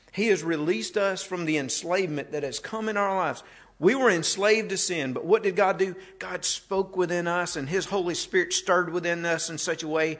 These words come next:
that he opened our eyes and he saved us. And we ought to live with that type of freedom to other,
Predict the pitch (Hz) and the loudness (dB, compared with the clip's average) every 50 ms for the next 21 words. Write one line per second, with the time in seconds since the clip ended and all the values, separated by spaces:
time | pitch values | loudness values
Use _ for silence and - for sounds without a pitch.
0 | - - - - - - 175 156 156 170 156 151 - - 220 214 214 214 208 185 | -12 -18 -20 -18 -2 0 0 0 0 -2 -4 -4 4 6 6 6 6 4 0 4
1 | 175 175 165 170 - - 165 170 170 170 175 175 175 - - 180 185 156 135 151 | 4 4 4 4 4 2 2 2 2 2 2 0 -2 -4 -6 -6 -6 -6 -6 -8
2 | 160 123 - - - 175 170 170 151 139 123 113 113 90 78 73 - - - - | -8 -8 -8 -4 -2 -2 0 0 -2 -4 -4 -6 -6 -6 -8 -10 -12 -12 -10 -10
3 | - - - - - _ _ _ _ _ _ _ _ _ _ _ _ _ _ _ | -10 -12 -14 -16 -18 _ _ _ _ _ _ _ _ _ _ _ _ _ _ _
4 | _ _ _ _ _ _ _ _ _ _ _ _ _ _ _ _ _ _ _ - | _ _ _ _ _ _ _ _ _ _ _ _ _ _ _ _ _ _ _ -18
5 | 101 110 127 160 180 180 180 170 170 - 160 151 151 160 165 165 160 131 135 131 | -12 -4 0 2 4 4 4 4 2 0 -4 -4 -2 0 2 2 2 0 0 0
6 | 139 143 143 - 160 143 139 - - 120 - - 151 143 127 127 120 113 - - | -2 -2 -2 -2 -2 -2 -2 -4 -6 -10 -6 -4 -4 -2 -2 -4 -6 -8 -8 -10
7 | 123 127 117 117 101 92 | -10 -10 -10 -10 -12 -14